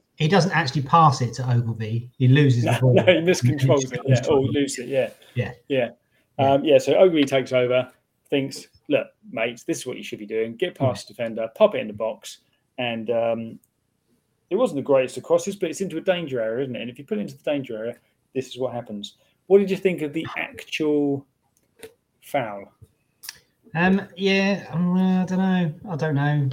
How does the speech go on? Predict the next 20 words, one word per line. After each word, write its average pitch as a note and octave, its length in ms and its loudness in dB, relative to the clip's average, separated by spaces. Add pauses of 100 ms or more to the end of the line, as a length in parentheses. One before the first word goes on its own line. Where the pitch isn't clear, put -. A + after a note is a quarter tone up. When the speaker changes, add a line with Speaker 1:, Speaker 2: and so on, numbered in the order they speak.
(120)
Speaker 1:
I C#3+ 60 -4
don't D3+ 120 -4
know. D3+ 80 -2
It's D#3+ 180 -6
too A#3 140 2
hard G#3 260 4
to - 80 -12
see F#3 220 0
on D#3+ 140 2
these, C3 340 4
on D3+ 120 2
these C3 280 4
two-bit C3 380 2
replays, B2+ 520 4
isn't C#3 200 2
it? A2+ 160 -2 (260)
I D3 80 0
want, E3+ 260 2
I E3 40 -2
want E3 180 2